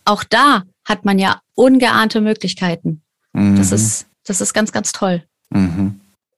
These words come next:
Speaker 2: Wow. Großartig. Da merkt man mal wieder, wenn man sich auf die Reise begibt, was einen dann, äh, was einem das Leben dann alles auch zurückgeben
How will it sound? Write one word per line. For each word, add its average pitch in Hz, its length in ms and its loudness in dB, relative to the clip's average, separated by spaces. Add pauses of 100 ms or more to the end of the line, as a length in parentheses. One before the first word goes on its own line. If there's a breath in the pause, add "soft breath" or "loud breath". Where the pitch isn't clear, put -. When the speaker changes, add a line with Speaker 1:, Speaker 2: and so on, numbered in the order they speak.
(200)
Speaker 2:
Wow. 87 380 0 (1080 loud breath)
Großartig. 85 720 -2 (180)
Da 98 80 0
merkt 107 280 2
man 131 100 6
mal 120 180 4
wieder, 107 200 4
wenn 101 120 4
man 113 100 2
sich 117 160 -6
auf 107 80 -2
die 104 100 0
Reise 104 320 2
begibt, 101 320 -4
was - 220 -2
einen 107 300 0
dann, 104 240 0 (680 loud breath)
äh, 95 160 2
was 98 180 0
einem 101 220 2
das 90 140 -6
Leben 117 240 2
dann 98 160 2
alles 110 240 -2
auch 101 120 -2
zurückgeben 85 840 -2